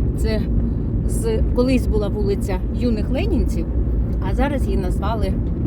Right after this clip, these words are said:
Козака Мамая. Дуже-дуже важке перехрестя.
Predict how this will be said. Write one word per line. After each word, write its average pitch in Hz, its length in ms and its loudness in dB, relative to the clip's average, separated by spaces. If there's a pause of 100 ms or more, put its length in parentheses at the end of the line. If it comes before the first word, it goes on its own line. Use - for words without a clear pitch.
(100)
Козака 214 320 2
Мамая. - 400 0 (920)
Дуже-дуже 226 800 2 (220)
важке 220 440 -2
перехрестя. 208 720 0